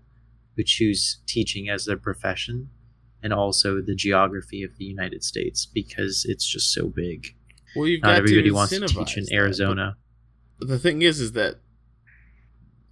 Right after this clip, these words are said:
Speaker 2: as a federation, like, we've got to do better about empowering the states to incentivize that.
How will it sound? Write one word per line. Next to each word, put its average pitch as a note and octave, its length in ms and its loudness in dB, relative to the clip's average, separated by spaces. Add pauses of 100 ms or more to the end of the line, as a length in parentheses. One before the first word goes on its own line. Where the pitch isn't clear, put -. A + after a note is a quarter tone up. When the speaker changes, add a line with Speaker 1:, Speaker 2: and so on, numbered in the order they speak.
(140)
Speaker 2:
as A#2+ 160 0
a A2 60 -2
federation, A#2 880 2 (160)
like, F#2+ 480 -6
we've G#2 240 -6
got A2+ 180 2
to G#2+ 80 -8
do G2+ 240 -4
better G2+ 320 4
about E2+ 300 -2
empowering F#2+ 600 0
the F2 100 -8
states - 540 -8 (200)
to G#2+ 160 -6
incentivize F2+ 960 -2 (560)
that. - 300 -10